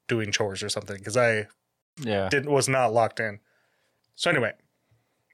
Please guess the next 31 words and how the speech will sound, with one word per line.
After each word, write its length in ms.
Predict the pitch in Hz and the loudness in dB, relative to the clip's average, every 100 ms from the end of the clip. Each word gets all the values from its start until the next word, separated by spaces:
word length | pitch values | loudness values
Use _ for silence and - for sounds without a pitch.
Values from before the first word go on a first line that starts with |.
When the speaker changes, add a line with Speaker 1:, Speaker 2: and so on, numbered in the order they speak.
| _ 139 | _ 0
Speaker 1:
The 60 | |
Macra 300 | 147 160 202 | 4 4 4
Terror, 440 | - 123 104 98 _ _ _ _ _ _ _ _ _ - | 4 4 2 -2 _ _ _ _ _ _ _ _ _ -2
written 600 | 143 156 156 143 139 131 _ _ _ | 0 4 4 4 2 -2 _ _ _
again 540 | 139 139 151 123 123 123 | 0 4 4 4 0 -2
by 140 | 127 123 | 0 2
Ian 200 | 123 131 | 2 2
Stewart 320 | - 139 117 | 4 4 4
Black, 240 | 107 101 - _ - | 2 0 -6 _ 2
directed 240 | 135 135 | 2 4
by 100 | 139 | 2
John 300 | 135 135 131 | 4 2 4
Davies, 320 | 135 135 123 - | 2 2 0 2
aired 280 | 143 143 | 4 4
March 320 | 139 151 156 160 | 4 2 4 2
eleventh 500 | 147 156 156 151 - | 4 4 4 -2 -2
through 220 | 151 147 - | -2 -2 -2
April 280 | 143 139 139 | -2 0 -2
first, 400 | - 147 135 127 | 2 2 2 2
nineteen 580 | 139 147 - 151 143 131 | 0 0 -4 -4 -4 0
sixty-seven, 1200 | - - 147 - 123 - - - 190 135 107 117 _ _ _ _ _ _ _ _ - | 0 0 -2 -4 -4 0 2 4 4 4 0 -4 _ _ _ _ _ _ _ _ 0
almost 360 | 143 156 220 | 4 4 2
a 20 | |
year 220 | 117 110 107 | 0 -2 -2
later. 360 | 101 107 107 _ _ _ _ _ _ _ _ _ _ _ _ _ _ - | -4 -6 -10 _ _ _ _ _ _ _ _ _ _ _ _ _ _ 0
Alex, 320 | 123 123 135 | 2 2 2
in 80 | 131 | 2
the 40 | |
Doctor 320 | 127 127 123 | 2 2 0
Who 180 | 113 139 - | 0 0 -2
poll 720 | - 139 139 139 139 - | 0 4 6 6 4 -2